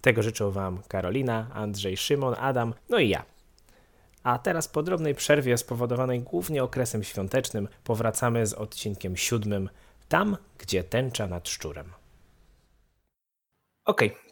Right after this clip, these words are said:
to ostatnią sesję zakończyliśmy na tym, że wszyscy siedzieliście w beczce Kaidena i po pierwsze dowiedzieliście się, że awansowaliście na drugi poziom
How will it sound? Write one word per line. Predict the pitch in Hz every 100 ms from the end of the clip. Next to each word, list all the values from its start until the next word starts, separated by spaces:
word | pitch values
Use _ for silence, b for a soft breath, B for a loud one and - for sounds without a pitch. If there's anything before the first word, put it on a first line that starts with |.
| _ _ _ _
to | 135 -
ostatnią | - 165 165 156
sesję | 143 147 143 127
zakończyliśmy | 123 131 123 139 127 120 120
na | 123
tym, | 127 113
że | 110
wszyscy | - 131 -
siedzieliście | - 110 117 113 107 - 104
w | 101
beczce | 113 113 - 104 101 _ _ -
Kaidena | - 110 104 110 143 180 - b b b b b _ _ _ _ _ _ -
i | 233 233 - _ _ _
po | 131
pierwsze | 127 160 - 123
dowiedzieliście | 117 113 120 113 -
się, | 113 117
że | 104 101
awansowaliście | 107 107 98 110 101 101 - 104
na | 95
drugi | 90 95 90 92
poziom | - 98 98 143 190